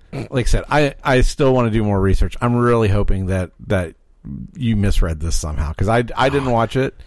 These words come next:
Speaker 2: Go check
Speaker 1: But
Speaker 2: out Hoot, Hoot Gibson on Twitter
Speaker 1: Oh.
Speaker 2: was angry about it. So you can go look at his, his Twitter feed. He had some choice words about,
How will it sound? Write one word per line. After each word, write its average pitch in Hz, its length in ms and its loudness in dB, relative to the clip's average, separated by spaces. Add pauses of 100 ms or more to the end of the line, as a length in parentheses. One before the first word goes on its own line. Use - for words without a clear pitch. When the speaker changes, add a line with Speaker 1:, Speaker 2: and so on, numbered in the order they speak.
(1400)
Speaker 2:
Go 117 200 0
check 135 140 0
Speaker 1:
But 127 80 0
Speaker 2:
out 113 100 0
Hoot, 110 240 -4 (140)
Hoot 127 320 -4
Gibson 101 540 -4
on 95 200 -4
Twitter 87 540 -4 (280)
Speaker 1:
Oh. 117 440 -2
Speaker 2:
was 87 500 -2 (400)
angry 110 1120 -4
about 98 480 -2
it. 95 300 -4
So 95 220 -4
you 98 180 -6
can 107 160 -6
go 95 140 0
look 90 200 -6
at 87 80 -4
his, 85 640 -8
his 85 240 -10
Twitter 80 260 -6
feed. 76 220 -10
He 78 80 -6
had 80 160 -6
some 85 160 -10
choice - 480 -8
words 76 300 -8
about, 73 400 -8